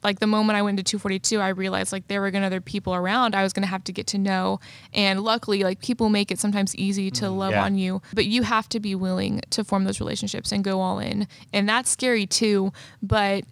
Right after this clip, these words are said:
Speaker 1: if it's the right people, like, God's gonna place them in your life. And ultimately, for the season I was in, like, Chelsea and Kayla were there.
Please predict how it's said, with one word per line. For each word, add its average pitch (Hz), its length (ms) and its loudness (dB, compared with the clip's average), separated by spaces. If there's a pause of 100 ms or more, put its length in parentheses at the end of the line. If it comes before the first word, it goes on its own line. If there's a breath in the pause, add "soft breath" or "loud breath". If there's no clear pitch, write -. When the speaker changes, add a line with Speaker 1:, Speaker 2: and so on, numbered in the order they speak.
Speaker 1:
if 214 180 0
it's 226 180 2
the 226 100 4
right 226 280 2
people, 190 520 0
like, 190 280 0
God's 202 260 0
gonna 202 140 -2
place 196 240 -2
them 202 100 2
in 185 60 2
your 180 120 0
life. 180 220 0
And 196 80 -2
ultimately, 190 680 0
for 208 120 -2
the 196 120 0
season 202 340 2
I 185 120 0
was 190 140 -2
in, 196 140 2
like, 185 160 0
Chelsea 196 240 -2
and 185 80 -2
Kayla - 260 -4
were - 120 -4
there. - 240 -4